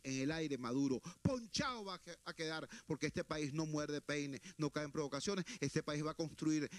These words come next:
el cambio pacífico que todos necesitamos, el cambio para bien que todos necesitamos, que todos merecemos, porque sabemos,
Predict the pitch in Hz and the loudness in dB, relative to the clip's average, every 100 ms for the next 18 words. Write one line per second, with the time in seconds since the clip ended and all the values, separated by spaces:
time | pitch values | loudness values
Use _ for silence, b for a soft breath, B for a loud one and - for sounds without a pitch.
0 | 151 143 - 226 226 220 208 151 - 208 | -2 0 2 0 0 0 -2 -2 -2 -2
1 | 190 214 202 - B - 156 - - 208 | 0 -2 -4 -6 B 0 0 2 2 2
2 | 196 165 165 - 131 123 - 143 135 120 | 2 -2 -6 -4 -4 -4 -2 -2 -2 -6
3 | B 165 208 190 262 254 240 240 196 175 | B 0 2 2 0 -2 0 0 0 -2
4 | 170 220 240 208 - - 165 - - 247 | 0 0 -2 -6 -10 0 0 0 -2 2
5 | 220 180 - 131 135 - 120 147 135 127 | 2 2 -6 -12 -10 -10 -6 -4 -2 -4
6 | - B B 180 - 220 202 143 139 127 | -6 B B 0 2 0 0 -2 -4 -4
7 | - 156 139 240 - 190 220 196 220 202 | -2 -2 -2 0 2 2 0 -2 0 0
8 | 269 285 247 180 123 | 0 -2 -4 -8 -10